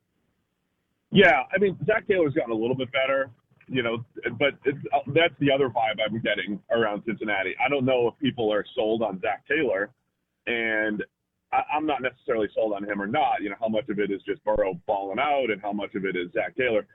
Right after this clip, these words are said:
He's, the, the one big thing is they, they, they turned it over to Joe Burrow down the stretch. So good on Zach Taylor, kinda getting away from the, you know, run, run, pass, maybe mindset that they had earlier in the year.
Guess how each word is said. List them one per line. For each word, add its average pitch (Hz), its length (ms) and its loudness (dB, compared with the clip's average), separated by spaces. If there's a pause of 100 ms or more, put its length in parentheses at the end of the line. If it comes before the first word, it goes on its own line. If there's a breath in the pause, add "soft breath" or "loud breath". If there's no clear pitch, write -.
(120)
He's, 160 140 6 (360)
the, 139 380 2
the 135 80 4
one 147 300 4
big 139 240 2
thing 127 200 2
is 107 100 0
they, 113 140 2
they, 110 240 0 (600)
they 123 160 0
turned 160 340 0
it 139 80 4
over 117 180 2
to 101 80 2
Joe 104 300 -4
Burrow 101 180 0
down 92 220 -4
the 95 60 -16
stretch. - 260 -6 (100)
So 98 240 0 (360)
good 143 140 8
on 131 180 0
Zach 120 260 0
Taylor, 113 240 2
kinda 135 280 -2
getting 120 220 -2
away 110 460 0
from 104 220 -2
the, 98 220 0 (600)
you 113 80 -2
know, 90 340 0 (240)
run, 120 280 0
run, 110 240 -2
pass, 107 420 -2 (680)
maybe 107 320 0
mindset 104 460 0
that 95 100 -6
they 104 100 0
had 101 160 0
earlier 101 280 0
in 92 60 -6
the 92 80 -4
year. 107 300 2